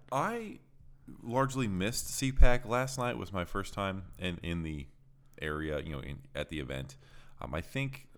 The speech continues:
had I been more involved with the College Republicans, I would have been something I may have attended previously, but as it was when I was at Mizzou and active with the C R, so it wasn't really a thing.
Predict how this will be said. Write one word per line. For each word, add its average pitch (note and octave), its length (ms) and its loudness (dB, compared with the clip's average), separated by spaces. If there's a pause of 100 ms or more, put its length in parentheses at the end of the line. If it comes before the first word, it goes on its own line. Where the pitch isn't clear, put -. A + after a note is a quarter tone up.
(320)
had F#2 180 -2
I G2 80 0
been E2 180 -2
more D#2+ 200 -4
involved D#2+ 320 0
with D2 80 -10
the D2 60 -8
College D2 240 -2
Republicans, D2 720 -2 (500)
I C#2+ 60 -6
would D2+ 180 -6
have - 80 -2
been E2 140 -4
something D#2+ 220 -6
I C#2 60 -6
may C2+ 140 -4
have C#2 100 -6
attended C2+ 380 -8
previously, C2+ 540 -8
but C2 300 -8 (480)
as D#2 160 -6
it D2 80 -10
was D2+ 300 -4
when C#2+ 100 -4
I C#2+ 120 -2
was C#2 180 -6
at C2 120 -8
Mizzou C2+ 460 -6 (320)
and C2 320 -8
active C#2+ 300 -8
with C#2 120 -8
the C2+ 60 -10
C C#2 260 -8
R, A#1+ 120 -4
so - 120 -12
it E2+ 40 -8
wasn't G2+ 200 -6
really E2+ 220 -6
a C2+ 40 -8
thing. C#2+ 460 -8